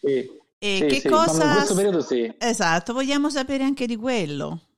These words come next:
Speaker 1: Allora, io, eh, è un secondo, è un secondo, è una cosa che faccio in parallelo, quando ho la possibilità, si è creata questa possibilità.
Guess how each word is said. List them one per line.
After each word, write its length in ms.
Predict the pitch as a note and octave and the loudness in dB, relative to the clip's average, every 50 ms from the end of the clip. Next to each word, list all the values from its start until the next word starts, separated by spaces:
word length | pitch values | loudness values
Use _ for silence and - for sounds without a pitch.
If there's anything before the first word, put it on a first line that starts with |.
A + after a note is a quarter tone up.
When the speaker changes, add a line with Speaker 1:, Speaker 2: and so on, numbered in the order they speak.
| _ _ _ _ _ _ _ _ _ _ _ _ _ _ _ _ _ - | _ _ _ _ _ _ _ _ _ _ _ _ _ _ _ _ _ -4
Speaker 1:
Allora, 280 | A#2+ B2+ B2+ B2+ B2 | -2 0 0 0 0
io, 840 | A#2+ C3 C#3 D3 D3 C#3+ C#3+ C#3+ C3+ C3+ C3 B2+ C3 C3 C3 B2+ B2+ | 0 2 2 2 2 2 0 0 0 2 2 2 2 2 0 0 0
eh, 60 | C3 C3 C3+ | 0 0 0
è 40 | |
un 280 | B2+ B2+ B2+ B2+ B2+ A#2+ | 0 0 0 0 0 -2
secondo, 640 | A#2+ - C#3+ C3+ C#3 C#3+ C#3 C3+ C#3 C3+ C3 B2+ B2+ - - - _ | -2 -2 -4 -2 0 0 0 0 0 0 0 -2 -4 -6 -14 -16 _
è 160 | - C3 C#3+ | -4 -2 0
un 160 | C3 C3 C3 | 2 0 0
secondo, 840 | B2 - - D3 C3 D3 D3 D3+ D3+ D3+ D3+ D3 D3 C#3+ B2 A#2 - - - - | -2 0 0 0 0 2 2 2 2 2 2 2 0 -2 -2 -6 -10 -12 -20 -6
è 80 | - C#3+ | -4 -2
una 100 | C#3+ D3 | 0 0
cosa 200 | C#3+ E3+ E3 F3+ | 0 0 0 0
che 100 | E3 D3+ | 0 -2
faccio 340 | - - D#3 C#3 - - D#3 | -2 -4 -6 -6 -2 -2 0
in 160 | C#3+ C#3+ C#3 | 0 0 -2
parallelo, 640 | C#3+ C#3+ C3+ C3 C3 C3 B2+ A#2+ A2+ A2 A2 G#2+ G#2+ | -2 -2 -2 0 0 0 0 0 0 0 0 -2 -2
quando 300 | - C3 A#2+ A#2 A#2+ B2+ | -2 -2 0 0 2 2
ho 60 | C3 | 0
la 100 | C3+ C3 | 0 -2
possibilità, 720 | B2 C#3 C3 A#2 - - B2+ A#2 A#2 B2+ C3 B2+ C3 A#2 G#2+ | -2 -4 -6 -6 -4 -4 -2 -2 0 0 0 0 -2 -4 -4
si 140 | - - | -4 -6
è 40 | A#2 | -8
creata 300 | - - B2+ B2+ B2 B2 | -4 -4 -4 -2 -2 -2
questa 300 | A#2+ A#2 B2 A#2+ - B2+ | -2 -2 -4 -4 -4 -4
possibilità. 680 | A#2+ B2+ - - - C3 B2 C3 C#3 D3+ D#3+ F3+ F3+ F3+ | -4 -4 -6 -4 -4 -2 0 0 0 0 0 0 -2 -2